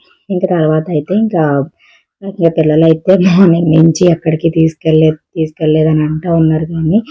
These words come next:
ఇంకా మనకి మనసు బాగున్నా బాగోకపోయినా ఎలా ఉన్నా పిల్లలకి అంటే కొంచెం ప-, పండగ ఫీలింగ్ అయితే ఉంటది కదా.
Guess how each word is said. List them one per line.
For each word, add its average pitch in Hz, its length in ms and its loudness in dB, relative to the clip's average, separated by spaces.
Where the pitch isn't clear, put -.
ఇంకా 180 280 -4
మనకి 165 600 0
మనసు 160 420 0
బాగున్నా 160 600 2
బాగోకపోయినా 160 720 -6
ఎలా 151 280 -4
ఉన్నా 151 300 -2
పిల్లలకి 165 420 2
అంటే 156 280 2
కొంచెం 175 520 -2
ప-, 151 160 -4
పండగ 160 320 4
ఫీలింగ్ 170 460 2
అయితే 165 200 2
ఉంటది 160 420 2
కదా. 160 420 2